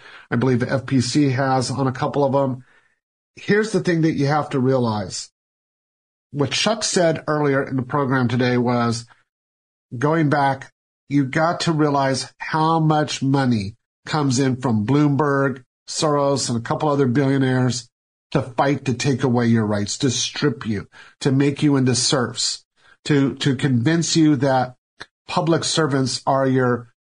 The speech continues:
local lords and kings and queens, and you're the peasant, when the term public servant, as I say every week, means they work for you,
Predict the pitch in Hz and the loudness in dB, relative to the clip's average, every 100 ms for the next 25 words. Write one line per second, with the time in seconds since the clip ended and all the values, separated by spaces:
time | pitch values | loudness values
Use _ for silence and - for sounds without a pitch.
0 | _ 135 151 160 151 131 139 135 123 127 | _ -2 -2 0 0 2 2 0 0 -2
1 | 117 151 143 135 120 113 - 156 131 127 | -2 0 0 2 0 0 0 0 2 2
2 | 120 - 139 127 135 147 123 117 151 117 | 0 -4 0 2 2 2 0 -2 -2 -2
3 | 98 - - - - 139 131 127 120 - | -6 -10 -20 -10 -2 0 2 0 -2 -12
4 | _ - 135 - - 175 147 - 160 147 | _ -4 -4 -2 -2 0 0 -2 -2 -2
5 | 127 - 160 143 131 120 120 113 143 131 | -2 -2 0 0 0 0 0 0 0 -2
6 | - 151 143 147 135 151 135 131 131 120 | -2 -2 0 2 4 2 2 0 2 2
7 | 123 131 143 139 - 127 113 123 104 - | 0 0 0 -2 -2 0 2 2 0 -6